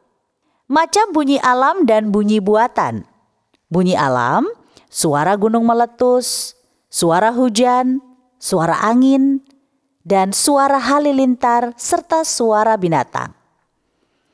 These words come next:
Jadi, jawaban yang benar adalah A, alam. Nomor tiga.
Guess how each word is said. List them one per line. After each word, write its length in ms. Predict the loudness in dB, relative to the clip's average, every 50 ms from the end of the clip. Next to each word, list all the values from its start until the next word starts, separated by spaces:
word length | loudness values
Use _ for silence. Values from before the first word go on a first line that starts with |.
| _ _ _ -10
Jadi, 640 | -6 -4 -4 -4 -4 -4 -2 -2 0 0 0 0 -2 -4 _ _ _ _ _ _ _
jawaban 680 | -10 -6 -4 -2 0 0 2 0 0 2 2 2 2 2
yang 240 | 2 2 0 0 0
benar 480 | -2 0 0 0 0 0 0 -2 -4 -8 -6
adalah 580 | -6 -4 -2 0 0 2 2 0 0 -2 -4 -8 _ _ _ _ _ _ _ -2
A, 240 | 0 0 0 -2 -6 -10 _ _ _ _ _ _ _ _ _ _ _
alam. 460 | -4 -2 0 0 0 0 -2 -4 -6 -12 _ _ _ _ _ _ _ _ _ _ _ _ _ _ _ _ _ _ _ _ _ _ _ _ _ _ _ _ _ _ _ _ _ _ -4
Nomor 320 | 0 2 2 2 2 0
tiga. 480 | -2 -2 -4 -2 -2 -2 -4 -4 -6 -14